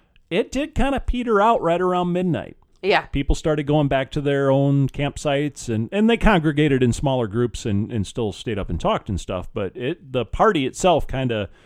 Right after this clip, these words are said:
Speaker 1: kinda wound down right at midnight. I was like, "Hey, maybe we can do <laughs> this." Not like the hotels where we were out there at three in the morning, you know. <laughs>
Speaker 2: Yeah.
Speaker 1: It was a little, little more.
Speaker 2: By about, and Mimi and I agree,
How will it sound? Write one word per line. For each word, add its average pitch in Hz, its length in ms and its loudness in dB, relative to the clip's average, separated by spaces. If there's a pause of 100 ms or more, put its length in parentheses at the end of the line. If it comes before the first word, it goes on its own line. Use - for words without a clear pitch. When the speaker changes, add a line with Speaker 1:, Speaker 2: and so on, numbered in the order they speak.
(240)
Speaker 1:
kinda 175 220 4
wound 151 380 2
down 139 260 2
right 120 180 0
at 110 140 -6
midnight. 113 340 0
I 95 60 -4
was 92 100 -6
like, 101 160 -6
"Hey, 269 460 0 (540)
maybe 110 180 2
we 196 140 8
can 359 240 -2
do - 80 8 (260)
<laughs> 622 220 -8
this." - 300 -4 (400)
Not 247 160 8
like 226 160 6
the 185 100 8
hotels 180 440 4
where 139 140 4
we 131 100 4
were 139 120 4
out 143 160 2
there 151 120 2
at 110 120 -2
three 170 180 0
in 139 80 2
the 120 60 0
morning, 131 400 2
you 101 80 0
know. 104 260 -2 (120)
<laughs> 170 100 4 (540)
Speaker 2:
Yeah. 190 760 2 (160)
Speaker 1:
It 127 60 -10
was 131 180 -10
a 143 60 -6
little, 156 480 -4
little 170 220 -2
more. 180 420 -2 (300)
Speaker 2:
By 262 280 10
about, 285 520 4
and 233 300 -4
Mimi 220 480 -4
and 175 180 2
I 170 320 -2
agree, 160 600 -4